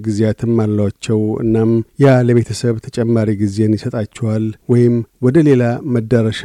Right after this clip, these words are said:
ስፍራዎች እንዲጓዙ ያስችላቸዋል። ፋሲካ አውስትራሊያ ውስጥ የሚውለው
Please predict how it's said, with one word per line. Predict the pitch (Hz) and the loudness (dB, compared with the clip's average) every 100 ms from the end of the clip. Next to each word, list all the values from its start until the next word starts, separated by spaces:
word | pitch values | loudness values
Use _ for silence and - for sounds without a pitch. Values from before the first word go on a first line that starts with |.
| 110 | -6
ስፍራዎች | 104 123 - 113 107 - - | -6 -10 -6 -4 -4 -6 -4
እንዲጓዙ | 110 101 104 110 104 98 98 107 135 | -2 -4 -2 0 0 -2 -8 -8 -8
ያስችላቸዋል። | 110 - - 117 95 - - 90 90 - - | -8 -10 -8 -6 -6 -8 -8 -8 -10 -16 -10
ፋሲካ | 123 104 117 131 120 120 131 | -8 -6 -6 -2 -2 -4 -6
አውስትራሊያ | 135 123 - 131 117 113 | -6 -6 -2 0 2 0
ውስጥ | 107 - | -2 -4
የሚውለው | 120 110 107 110 117 | -4 -2 0 0 0